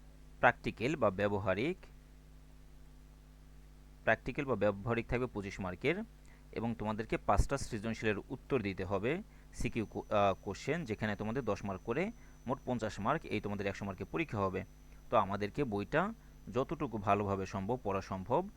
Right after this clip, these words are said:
ততটুকু ভালো করে আমাদের পড়তে হবে। এবং বইয়ের মধ্য থেকে যত এমসিকিউ আছে সবগুলো দাগিয়ে রাখতে হবে, যাতে আমরা খুব সহজে মনে রাখতে পারি। তো দেখো, এক দশমিক এক জীববিজ্ঞানের ধারণা। তো জীববিজ্ঞান শব্দটা কোথা থেকে আসছে,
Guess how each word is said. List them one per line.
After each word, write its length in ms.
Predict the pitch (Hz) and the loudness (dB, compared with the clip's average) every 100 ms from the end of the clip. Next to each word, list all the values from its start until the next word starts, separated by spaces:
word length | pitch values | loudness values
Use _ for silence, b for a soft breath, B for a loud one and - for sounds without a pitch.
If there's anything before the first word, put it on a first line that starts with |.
| B B B | B B B
ততটুকু 380 | 117 117 120 160 | -2 -2 -2 0
ভালো 220 | 117 104 | 2 2
করে 140 | 107 101 | 2 0
আমাদের 200 | 98 95 | 0 -4
পড়তে 200 | - 143 | -4 -2
হবে। 240 | 113 98 92 - - - - - - - - - - | 0 0 -2 -10 -18 -20 -18 -20 -20 -20 -18 -12 -2
এবং 200 | 113 175 131 | 0 0 0
বইয়ের 240 | 107 110 | 2 4
মধ্য 260 | 104 113 104 98 | 2 0 0 -2
থেকে 200 | 95 160 | -2 0
যত 200 | 135 117 | 2 2
এমসিকিউ 440 | 113 110 - 104 | 2 0 -2 -2
আছে 160 | 98 120 | -2 -2
সবগুলো 300 | 147 117 107 104 | -2 0 2 2
দাগিয়ে 300 | 98 107 98 | 2 2 0
রাখতে 160 | - 104 | -2 -2
হবে, 140 | 135 | 0
যাতে 200 | 127 95 | 2 2
আমরা 180 | 101 98 | 2 2
খুব 140 | 95 101 | -2 -2
সহজে 300 | 110 104 143 | -2 0 0
মনে 180 | 113 98 | -2 -2
রাখতে 240 | 92 - | -4 -4
পারি। 240 | 90 95 165 208 - B B B | -4 -2 -4 -6 -10 B B B
তো 60 | 123 | 2
দেখো, 260 | 107 - 180 - | 2 2 -2 -2
এক 160 | 123 113 | -2 -2
দশমিক 300 | 110 107 117 | -2 0 2
এক 140 | 160 139 | 2 0
জীববিজ্ঞানের 580 | 113 113 110 101 104 95 | -2 0 0 0 0 2
ধারণা। 340 | 123 165 113 98 B B B | 2 2 2 -2 B B B
তো 40 | 127 | -2
জীববিজ্ঞান 560 | 127 135 123 104 123 | 2 2 2 2 2
শব্দটা 320 | 135 104 107 101 | 2 2 2 2
কোথা 220 | 127 127 | 0 0
থেকে 200 | 90 98 | 0 2
আসছে, 320 | 98 - - | 0 0 2